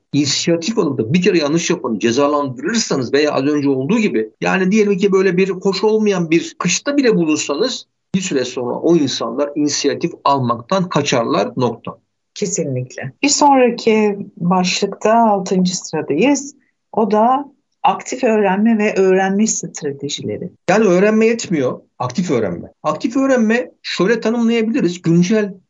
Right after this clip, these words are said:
Speaker 1: öğrenme diye tanımlayabiliriz ve ayrıca hızlı öğrenme diye tanımlayabiliriz.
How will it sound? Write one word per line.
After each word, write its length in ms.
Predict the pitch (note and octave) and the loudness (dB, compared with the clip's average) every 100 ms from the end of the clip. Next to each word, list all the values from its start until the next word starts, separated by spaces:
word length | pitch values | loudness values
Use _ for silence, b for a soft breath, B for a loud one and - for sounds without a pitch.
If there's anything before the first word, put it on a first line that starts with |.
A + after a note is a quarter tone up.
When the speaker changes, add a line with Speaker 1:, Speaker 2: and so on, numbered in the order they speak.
| - | -2
Speaker 1:
öğrenme 460 | D3 E3 F3+ F3 C#3+ | 2 2 2 2 2
diye 380 | C3 A2+ G#2+ - | 0 0 -4 -10
tanımlayabiliriz 840 | - C#3 E3+ F3 F#3 G#3 G#3+ A3+ - b b b - | -4 0 2 2 2 0 0 -4 -8 b b b -4
ve 60 | C#3+ | -4
ayrıca 760 | - C#3 G#3 C#4 G#3 C#3 - - _ _ - | 0 2 4 2 2 -2 -4 -10 _ _ -4
hızlı 280 | D3 C3 - | -2 0 0
öğrenme 500 | D#3+ D#3 D3+ C#3+ C3+ | 0 2 2 0 0
diye 120 | B3 | 0
tanımlayabiliriz. 680 | A#3 F3 B2 G2+ F#2 - | 0 0 0 -2 -4 -8